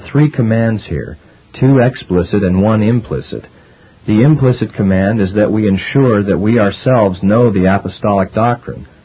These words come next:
the whole counsel of God, Acts twenty twenty-six, the doctrine which we have learned. The first explicit command is to mark, that is, to identify, to make careful note of, those who deviate from this doctrine,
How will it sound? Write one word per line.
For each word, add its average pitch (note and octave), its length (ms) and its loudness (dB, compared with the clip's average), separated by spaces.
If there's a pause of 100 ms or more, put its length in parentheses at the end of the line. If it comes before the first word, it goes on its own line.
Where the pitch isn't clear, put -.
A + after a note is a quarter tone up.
the F2+ 80 -2
whole G#2 240 4
counsel G2 460 -2
of F2+ 100 -4
God, F#2+ 320 0
Acts D#2+ 240 -4
twenty E2+ 280 -6
twenty-six, E2 680 -6 (340)
the F2+ 100 0
doctrine F#2 540 0
which F2 180 -4
we F2+ 120 0
have E2 160 -4
learned. E2 400 -2 (760)
The F#2 200 -2
first C#3+ 260 2
explicit D3+ 540 0
command E2+ 420 0
is F2+ 140 -2
to F#2+ 100 -4
mark, G2 420 0 (360)
that G2 160 2
is, A2+ 220 2
to G2+ 120 -2
identify, F2+ 720 0
to - 160 -4
make G2+ 240 -2
careful B2+ 360 0
note A2 280 0
of, D2+ 220 -4 (360)
those A#2+ 300 2
who A2 100 0
deviate G2 600 0
from F2 200 -2
this E2 200 -4
doctrine, G2+ 520 -2